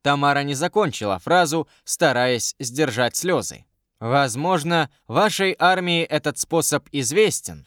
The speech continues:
но я на всякий случай покажу, как можно забраться по стене», сказал парень,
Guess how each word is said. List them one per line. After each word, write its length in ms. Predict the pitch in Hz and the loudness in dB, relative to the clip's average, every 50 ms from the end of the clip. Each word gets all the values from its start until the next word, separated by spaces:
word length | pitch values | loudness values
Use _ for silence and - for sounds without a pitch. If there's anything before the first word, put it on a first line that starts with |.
| _ _ - | _ _ -6
но 160 | - 131 143 | -2 0 2
я 160 | 160 208 233 | 4 4 2
на 120 | 226 220 | 2 0
всякий 280 | 175 - 202 185 - 180 | -2 -2 -4 -4 -4 -4
случай 380 | 156 - 170 170 151 - 160 156 | -2 0 0 -2 0 0 -2 -2
покажу, 480 | - 165 160 - 190 185 175 202 165 | -2 -2 0 0 0 0 0 0 -2
как 180 | - 113 104 - | -2 -4 -6 -4
можно 320 | 113 117 113 104 123 123 | -4 -4 -4 -2 -4 -4
забраться 640 | 104 110 117 98 120 127 131 127 - - 131 131 120 - _ _ _ - | -2 -2 -2 0 2 2 2 0 -2 -4 -2 -2 -2 -4 _ _ _ -2
по 140 | - 180 165 | 0 0 0
стене», 500 | - - 208 220 208 175 107 76 71 _ _ _ | 0 0 0 0 0 -2 -4 -6 -8 _ _ _
сказал 480 | - - - - 135 123 104 120 113 104 | -10 -6 0 0 0 0 2 0 -2 -2
парень, 480 | - - 180 190 165 113 90 80 80 | 0 2 2 2 2 0 -6 -10 -16